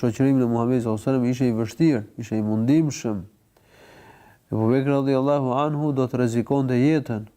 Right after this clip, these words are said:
por megjithatë, dashuria e madhe që kishte për Muhamedit sallallahu alaihi wasallam bëri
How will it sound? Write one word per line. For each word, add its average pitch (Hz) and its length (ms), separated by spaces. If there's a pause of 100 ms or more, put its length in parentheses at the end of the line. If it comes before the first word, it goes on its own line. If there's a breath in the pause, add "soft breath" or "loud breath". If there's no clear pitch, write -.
por 120 220
megjithatë, 107 540 (1600 loud breath)
dashuria 143 600
e - 20
madhe 147 320
që 120 140
kishte 123 400
për 113 160
Muhamedit 110 300
sallallahu 104 180
alaihi 120 80
wasallam 117 300
bëri 120 320